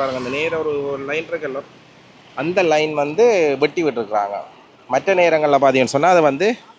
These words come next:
மூடி இருக்கிறது. அதனால தான் வந்து இப்ப தண்ணி குறைவா இருக்கு. ஏன்னா, நம்ம தண்ணி ஓடிக்கொண்டிருக்கு தானே அப்படியே பாத்தீங்கன்னு சொன்னா. பாருங்க, கொஞ்சம் இதை சேர்த்து தண்ணி அப்படியே மணக்குது.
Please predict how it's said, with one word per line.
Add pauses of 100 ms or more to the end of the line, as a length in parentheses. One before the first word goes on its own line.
(340)
மூடி
இருக்கிறது.
அதனால
தான்
வந்து
இப்ப
தண்ணி
குறைவா
இருக்கு.
ஏன்னா,
நம்ம
தண்ணி (100)
ஓடிக்கொண்டிருக்கு
தானே
அப்படியே
பாத்தீங்கன்னு
சொன்னா. (1700)
பாருங்க,
கொஞ்சம்
இதை
சேர்த்து
தண்ணி
அப்படியே (120)
மணக்குது.